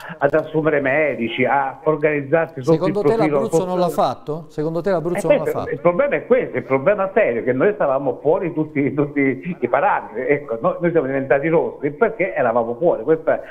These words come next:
Speaker 1: la grandissima realtà.
Speaker 2: Anche se rossi
Speaker 1: E
Speaker 2: ci siamo andati da soli, eh, inizialmente, poi è stato
Speaker 1: Sì, siamo andati da
Speaker 2: confermato.
Speaker 1: soli, abbiamo
Speaker 2: Sì.
Speaker 1: anticipati, ecco,
Speaker 2: Sì,
Speaker 1: per non
Speaker 2: sì.
Speaker 1: farci mettere, per non farci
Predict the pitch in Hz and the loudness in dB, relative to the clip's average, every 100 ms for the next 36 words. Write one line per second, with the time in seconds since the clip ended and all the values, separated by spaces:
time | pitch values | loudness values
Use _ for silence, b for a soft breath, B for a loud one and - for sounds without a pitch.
0 | B 127 120 127 123 131 139 123 120 113 | B -2 0 0 0 -4 0 2 2 0
1 | 139 117 190 160 180 190 214 156 196 175 | 0 -2 0 -2 -2 2 2 0 -4 -4
2 | 151 - 147 156 139 143 139 127 120 190 | -4 -6 -2 0 0 0 -2 -2 -2 0
3 | 160 117 143 131 113 117 120 113 120 113 | 0 0 0 -2 -4 -2 -2 0 -2 -2
4 | 104 90 - 196 156 135 113 277 165 156 | -6 -4 -2 -2 -2 -4 0 0 2 0
5 | 165 214 214 175 156 156 185 185 185 190 | 0 0 0 0 0 0 2 2 0 -2
6 | 180 202 170 185 233 110 - 131 123 - | 0 -2 0 0 0 0 -6 -4 -4 0
7 | 147 160 156 175 - - 156 156 160 156 | 2 2 2 0 0 0 2 2 0 -2
8 | - 156 151 156 160 165 - 170 - | 0 0 2 0 0 -2 0 -2 2